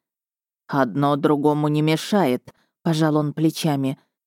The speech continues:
«Или вы считаете, что я должен был целыми днями расхаживать по округе и вздыхать?»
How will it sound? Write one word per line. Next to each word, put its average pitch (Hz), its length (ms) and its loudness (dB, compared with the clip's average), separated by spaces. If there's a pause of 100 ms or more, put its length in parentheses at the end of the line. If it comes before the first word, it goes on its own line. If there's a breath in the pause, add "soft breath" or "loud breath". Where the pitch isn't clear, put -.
(300)
«Или 143 320 4
вы 131 160 0
считаете, 139 760 -2
что - 200 -2
я 143 160 2
должен 151 480 0
был 143 180 4
целыми 151 440 0
днями 143 380 0
расхаживать 143 800 -2
по 143 200 2
округе 151 520 0 (120)
и 156 100 2
вздыхать?» 147 760 -2